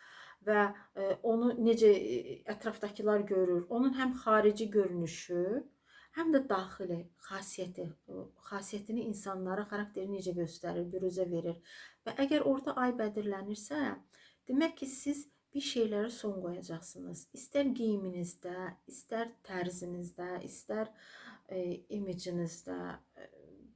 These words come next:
bir şeyləri nöqtə qoyacaqsınız və başqa bir stilə keçəcəksiniz, başqa bir imicə keçəcəksiniz və ay bədirlənirsə, e, demək ki, bu siz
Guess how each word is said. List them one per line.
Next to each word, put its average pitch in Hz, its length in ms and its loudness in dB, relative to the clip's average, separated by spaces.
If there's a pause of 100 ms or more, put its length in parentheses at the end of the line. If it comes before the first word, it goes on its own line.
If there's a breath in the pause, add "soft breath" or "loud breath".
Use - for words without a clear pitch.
bir 311 160 -2
şeyləri 208 480 0
nöqtə 190 400 -4
qoyacaqsınız 196 880 -4
və 233 240 -2 (540 loud breath)
başqa 254 320 -4
bir 220 140 -4
stilə 185 420 -2
keçəcəksiniz, 170 920 -12 (140)
başqa 233 400 -8
bir 220 180 0
imicə 180 480 -4
keçəcəksiniz 165 880 -14
və 196 160 -4 (2000 loud breath)
ay 214 200 4
bədirlənirsə, 180 880 -2 (520 soft breath)
e, 185 120 -6 (240)
demək 254 420 -2
ki, 196 220 -2 (2000)
bu 233 160 -4
siz 254 300 -6